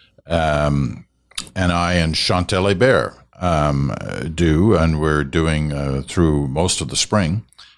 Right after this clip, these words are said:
every Thursday. Um, we're going to be, that show is on hi-, hiatus, uh, right now as we, uh, <laughs> warm up to get ready for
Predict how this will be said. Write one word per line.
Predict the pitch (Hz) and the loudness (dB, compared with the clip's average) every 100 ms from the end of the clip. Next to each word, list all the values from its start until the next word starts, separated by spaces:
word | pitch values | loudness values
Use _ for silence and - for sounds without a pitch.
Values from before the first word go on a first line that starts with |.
| - | -4
every | 95 90 | 0 2
Thursday. | - 87 90 - 67 101 - - _ _ - | 2 0 2 2 0 -2 -10 -20 _ _ -6
Um, | 85 82 80 76 - - _ _ _ _ _ | -2 0 0 0 -2 -10 _ _ _ _ _
we're | - 98 104 110 | -16 -2 0 2
going | 101 98 | 2 2
to | 90 | 2
be, | 80 92 | 2 2
that | 82 69 92 98 | 2 0 -2 0
show | - 104 90 | 0 2 2
is | 85 | 2
on | 82 | -2
hi-, | 78 80 78 76 - | 0 0 0 -2 -4
hiatus, | - 78 85 82 90 98 - | -8 -4 0 0 0 -2 -2
uh, | 90 85 | -2 -2
right | 69 87 87 | -2 -2 -2
now | 82 90 113 | -2 -2 -2
as | 95 78 | -4 -4
we, | 78 78 73 | -4 -4 -2
uh, | 73 73 73 - - | -2 -2 -4 -10 -4
<laughs> | |
warm | 101 85 92 92 | -2 0 2 2
up | 92 90 | 0 -2
to | 92 | -2
get | 95 92 | -2 0
ready | 92 90 | 0 0
for | - 92 85 | -2 0 -2